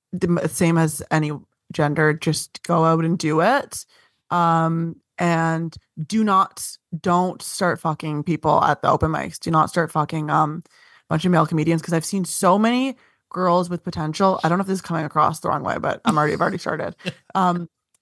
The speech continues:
Speaker 1: I've seen a lot of gr-, great women with potential, uh,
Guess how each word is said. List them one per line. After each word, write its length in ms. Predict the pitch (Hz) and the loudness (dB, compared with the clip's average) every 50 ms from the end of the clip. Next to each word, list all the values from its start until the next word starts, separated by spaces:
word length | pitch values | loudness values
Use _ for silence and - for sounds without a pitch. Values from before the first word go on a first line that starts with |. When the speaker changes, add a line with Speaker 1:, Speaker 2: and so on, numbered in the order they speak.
| _ _ _ _ _ _ - | _ _ _ _ _ _ 0
Speaker 1:
I've 140 | 208 214 - | 0 0 2
seen 120 | - 285 | 0 2
a 40 | 269 | 4
lot 120 | 262 247 240 | 4 4 4
of 80 | 233 | 2
gr-, 160 | - 208 - | 0 -2 -2
great 280 | 185 190 202 190 175 - | 0 0 0 0 0 -2
women 280 | - - 185 185 185 180 | -2 -2 0 2 2 0
with 80 | 165 | 0
potential, 680 | - 196 190 185 160 170 - 214 196 190 180 - - - _ _ - | -2 -2 0 0 0 0 2 4 2 2 2 -2 -10 -20 _ _ 0
uh, 420 | 175 170 165 160 156 156 139 | 2 4 4 4 2 0 -2